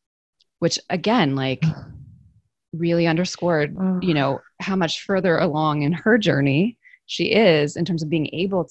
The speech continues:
Speaker 1: to welcome that. And I, she's right. I mean, how can we get better if we can't <laughs> hear where we're falling,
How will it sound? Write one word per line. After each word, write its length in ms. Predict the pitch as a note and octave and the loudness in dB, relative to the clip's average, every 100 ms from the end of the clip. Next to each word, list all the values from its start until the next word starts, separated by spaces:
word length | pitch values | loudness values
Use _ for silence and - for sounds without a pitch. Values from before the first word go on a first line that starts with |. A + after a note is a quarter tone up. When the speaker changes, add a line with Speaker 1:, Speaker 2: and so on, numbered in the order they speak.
| - | -8
Speaker 1:
to 440 | D#3 D3+ D3+ D3 _ _ _ _ _ _ _ _ _ _ _ _ _ _ _ _ _ _ _ - | -6 -4 -6 -8 _ _ _ _ _ _ _ _ _ _ _ _ _ _ _ _ _ _ _ -4
welcome 440 | D#3 B3+ D4 D#3+ | 0 0 0 -4
that. 240 | F#2+ C2 - | -4 -8 -4
And 180 | G#3+ G#3 - | -2 -2 -2
I, 160 | - F3+ | -4 -4
she's 300 | - B3+ C4 | -4 -4 -4
right. 440 | F#3 A3+ A3 - - - | -4 -2 -2 -6 -10 -8
I 40 | G3 | -4
mean, 120 | G3+ | -4
how 220 | - G#3+ | -2 -4
can 180 | G#3+ A3 | -2 -2
we 100 | G#3+ | -2
get 220 | F3 - | -4 -4
better 520 | F#3 A#3+ G2+ D#3 G#3 _ _ _ _ _ - | -2 0 0 -2 -6 _ _ _ _ _ -6
if 180 | F#3 - | -6 -4
we 100 | F#3 _ _ _ _ _ _ _ - | -8 _ _ _ _ _ _ _ -10
can't 400 | - G3 F3+ - | -4 0 0 0
<laughs> 20 | |
hear 340 | - - B3 G3+ | -4 2 4 6
where 220 | G3+ E3+ | 4 2
we're 420 | D#3+ D#3 D3+ D3 - | 2 0 0 -4 -10
falling, 560 | - G3 E3+ D3+ C#3+ E3+ | -6 -2 0 -2 -4 -8